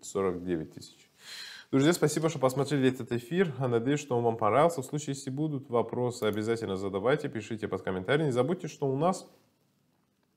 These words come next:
а, сейчас происходят разные акции. По поводу одного из этих акций мы вчера рассказали, э, выигрыш, э, которого, которая является пятьсот долларов на счёт.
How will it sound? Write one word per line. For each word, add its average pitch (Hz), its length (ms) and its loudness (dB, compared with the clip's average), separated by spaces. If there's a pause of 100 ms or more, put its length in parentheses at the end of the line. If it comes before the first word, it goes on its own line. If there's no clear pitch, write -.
а, 104 540 4
сейчас 113 220 -2
происходят 107 420 0
разные 95 380 0
акции. 107 440 -2 (400)
По 113 100 -6
поводу 127 300 2
одного 117 380 2
из 113 100 0
этих 113 220 -2
акций 110 260 -2
мы 104 80 -4
вчера 98 320 0
рассказали, 113 720 0
э, 92 920 -2
выигрыш, 110 680 -4
э, 92 480 0
которого, 95 1160 -2
которая 101 360 0
является 98 540 0
пятьсот - 720 -6
долларов 101 500 2
на 92 200 -2
счёт. 147 460 -2